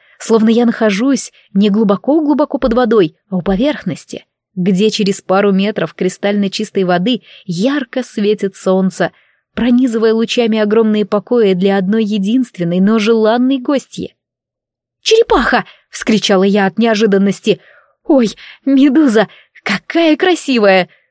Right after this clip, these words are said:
Ещё одна! Ничего себе, как их много!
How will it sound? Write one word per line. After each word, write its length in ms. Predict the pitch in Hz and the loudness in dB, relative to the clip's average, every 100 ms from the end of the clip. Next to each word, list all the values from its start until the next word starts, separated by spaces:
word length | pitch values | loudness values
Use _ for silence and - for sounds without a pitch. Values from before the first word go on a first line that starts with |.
| _ | _
Ещё 440 | 190 170 - 214 | -6 -4 -4 -4
одна! 280 | 277 294 339 - _ _ _ | -2 0 0 -2 _ _ _
Ничего 580 | 214 208 196 - 247 247 | 2 2 0 0 -2 -2
себе, 300 | - 226 254 | -2 -2 0
как 240 | - 269 | -2 0
их 160 | 302 - | -2 0
много! 340 | 302 233 220 | 0 2 0